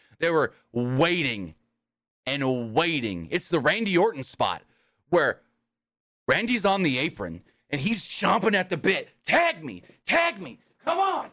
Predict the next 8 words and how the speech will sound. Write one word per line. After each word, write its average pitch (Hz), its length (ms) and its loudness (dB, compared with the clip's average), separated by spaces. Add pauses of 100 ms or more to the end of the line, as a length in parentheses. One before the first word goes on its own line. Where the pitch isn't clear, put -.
(360)
come 370 300 2
on, 392 380 2 (240)
tag 359 500 0
me." 147 340 -2 (220)
And, 175 160 0
like, 135 160 -4
they 196 120 2
wait 180 400 -2